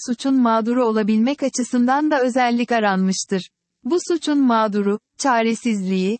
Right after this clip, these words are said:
kimsesizliği ya da bağlılığı sebebiyle sömürülmeye elverişli olan kimsedir. İş ve çalışma hürriyetinin ihlali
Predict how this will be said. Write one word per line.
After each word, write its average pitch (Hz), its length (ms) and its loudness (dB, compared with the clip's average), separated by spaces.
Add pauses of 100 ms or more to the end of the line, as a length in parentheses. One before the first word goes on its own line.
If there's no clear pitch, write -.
(160)
kimsesizliği 247 920 0
ya 254 160 0
da 262 160 0
bağlılığı 220 540 0
sebebiyle 185 640 -2 (120)
sömürülmeye 247 720 2
elverişli 240 640 0
olan 208 300 0
kimsedir. 190 640 -2 (720)
İş 339 300 -2
ve 277 120 -2
çalışma 262 520 -2
hürriyetinin 240 760 0
ihlali 226 520 0